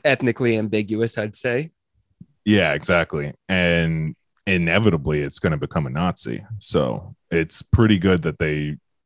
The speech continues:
Speaker 2: chose an, you know, ambiguous
Speaker 1: That is
Speaker 2: race.
Speaker 1: true.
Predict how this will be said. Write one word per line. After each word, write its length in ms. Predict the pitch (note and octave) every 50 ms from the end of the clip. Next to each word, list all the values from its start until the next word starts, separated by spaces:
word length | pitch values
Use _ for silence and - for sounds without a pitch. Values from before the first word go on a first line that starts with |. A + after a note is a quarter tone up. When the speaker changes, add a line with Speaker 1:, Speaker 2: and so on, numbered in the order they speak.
| _ _
Speaker 2:
chose 520 | - - G#2+ F2 D#2 D2+ C#2+ - - - - -
an, 320 | E2+ D#2+ D2 C#2+ C#2 C2 - _ _ _ _ _ _ _ _ _ -
you 120 | D#2+ D2 C#2
know, 200 | C2 C2 C2 - - -
ambiguous 760 | D#2+ D2+ C#2+ D2 C#2 D2 D2+ C#2 C#2 C#2+ C#2 - - - -
Speaker 1:
That 260 | - C#3+ C3+ C3 B2
is 120 | A#2+ -
Speaker 2:
race. 80 | D2+ -
Speaker 1:
true. 300 | C3 G#2 G#2 G#2 G#2+